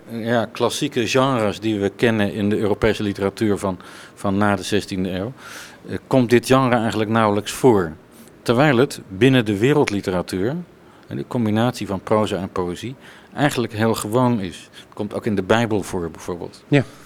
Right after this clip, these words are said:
Speaker 2: inderdaad.
Speaker 1: En, ehm, eh, dus, eh, veel, eh, critici, eh, ehm,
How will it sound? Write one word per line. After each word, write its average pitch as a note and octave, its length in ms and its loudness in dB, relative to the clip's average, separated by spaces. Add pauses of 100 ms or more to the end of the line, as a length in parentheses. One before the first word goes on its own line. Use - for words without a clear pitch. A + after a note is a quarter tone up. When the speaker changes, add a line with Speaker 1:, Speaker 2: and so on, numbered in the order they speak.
Speaker 2:
inderdaad. G#2+ 360 -6 (180)
Speaker 1:
En, A#2 460 2
ehm, A2+ 640 4 (400)
eh, - 100 -8 (180)
dus, A#2+ 380 4 (280)
eh, A2+ 140 -2
veel, B2+ 800 4
eh, A2 260 4
critici, B2 800 0
eh, G#2+ 260 2 (260)
ehm, G2 640 2